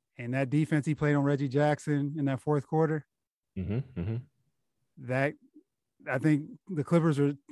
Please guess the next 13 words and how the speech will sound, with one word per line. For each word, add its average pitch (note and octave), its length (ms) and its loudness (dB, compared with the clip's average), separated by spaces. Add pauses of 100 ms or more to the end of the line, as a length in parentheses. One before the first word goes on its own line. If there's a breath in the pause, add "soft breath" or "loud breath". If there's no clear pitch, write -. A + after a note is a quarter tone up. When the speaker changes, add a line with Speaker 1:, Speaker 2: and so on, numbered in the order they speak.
(120)
Speaker 1:
taken D3+ 260 2
aback C3+ 300 2
a C3 40 -4
little B2+ 160 -2
bit. B2+ 240 -8
So C3 400 2
I C#3+ 140 2
think E3 180 4
the D3+ 60 2
Clippers D3 380 0
rebound D3 720 0
tomorrow C#3+ 240 2
night D3 340 2